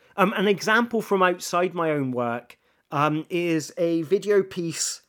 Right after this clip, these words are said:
Uh, so this is a twenty-four hour long video piece, um, which I caught an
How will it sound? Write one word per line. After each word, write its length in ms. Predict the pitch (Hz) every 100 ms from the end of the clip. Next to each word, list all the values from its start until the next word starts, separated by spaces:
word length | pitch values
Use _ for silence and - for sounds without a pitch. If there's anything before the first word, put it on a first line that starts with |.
| _
Uh, 460 | - 156 160 156 160
so 140 | -
this 160 | 175 196
is 60 | 196
a 60 |
twenty-four 720 | - 190 160 135 - 285 339
hour 180 | 175 139
long 300 | 127 127 127
video 320 | 123 117 117
piece, 460 | 117 135 135 - - -
um, 440 | 139 135 139 135 - _ _
which 320 | 139 160 - -
I 220 | 147 156
caught 440 | 139 - 196 202
an 120 | 170